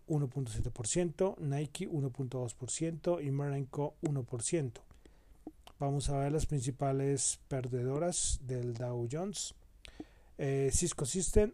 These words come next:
once, menos once punto uno por ciento, ExxonMobil, menos dos punto cuatro, y Walgreens Boots, menos uno punto nueve. Vemos que Cisco, um, es un, una acción muy importante, es de los tres índices, fue la que lastró, y los tres índices,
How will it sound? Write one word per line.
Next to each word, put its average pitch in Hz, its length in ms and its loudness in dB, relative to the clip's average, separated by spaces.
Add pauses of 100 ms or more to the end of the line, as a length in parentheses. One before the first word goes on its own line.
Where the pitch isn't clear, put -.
once, 143 320 6
menos 127 300 -2
once 143 180 -2
punto 135 320 -2
uno 127 220 0
por 117 160 -8
ciento, 180 420 2
ExxonMobil, 139 580 0 (320)
menos 139 160 0
dos 135 140 0
punto 127 240 -2
cuatro, 151 320 0
y 143 40 4
Walgreens 139 440 0
Boots, 135 360 0
menos 123 240 -4
uno 139 100 0
punto 127 300 -4
nueve. 139 180 0
Vemos 131 300 -2
que - 80 -8
Cisco, 156 520 -2 (440)
um, 131 280 -4 (160)
es - 120 -10
un, 127 280 -8
una 120 180 -8
acción 127 280 -6
muy 135 180 -2
importante, 139 520 -4
es 120 80 -4
de 131 80 4
los 147 160 -2
tres 131 240 -2
índices, 139 460 0
fue 139 140 -4
la 135 120 -6
que 135 180 -2
lastró, 131 540 0
y 131 40 -2
los 131 160 -4
tres 120 220 -6
índices, 135 480 -6